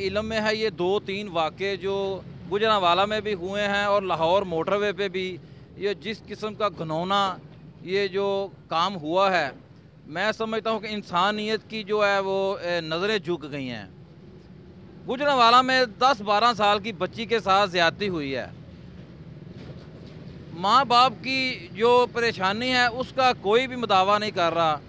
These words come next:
और मैं समझता हूँ कि बच्चे अब अपने घरों में और गली मोहल्लों में भी महफूज नहीं हैं। इंतहाई शर्मनाक सूरत हाल है। ये तब तक नहीं रुक सकती जब तक इनको सख्त से सख्त सज़ाएँ ना दी जाएँ।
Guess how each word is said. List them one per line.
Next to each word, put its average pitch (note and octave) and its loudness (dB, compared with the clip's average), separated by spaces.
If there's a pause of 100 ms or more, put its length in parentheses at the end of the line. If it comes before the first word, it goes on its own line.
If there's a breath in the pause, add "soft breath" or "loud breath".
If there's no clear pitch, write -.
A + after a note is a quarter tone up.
(640)
और B3+ 4 (320)
मैं G#3 4
समझता B3 0
हूँ A#3+ 2
कि B3 0 (120)
बच्चे G#3 2
अब A#3+ 4
अपने A#3 0
घरों F#3 4
में A#3+ 2
और G#3 -2
गली A#3 0
मोहल्लों F#3+ 0
में B3 6
भी A3+ -4
महफूज F3 -4
नहीं D#3+ -4
हैं। G#2 -10 (520)
इंतहाई A3 2
शर्मनाक A3 2
सूरत G3+ -4
हाल F#3+ 4
है। F#3 2 (360)
ये B3 4
तब B3+ -2
तक C4 2
नहीं C4 -2
रुक A#3 0
सकती A#3+ -2
जब G#3+ 0
तक A#3 0
इनको A3+ -2
सख्त B3+ 0
से A3+ -2
सख्त A#3 0
सज़ाएँ F#3+ 2
ना A3+ 0
दी E3 -4
जाएँ। B2 -4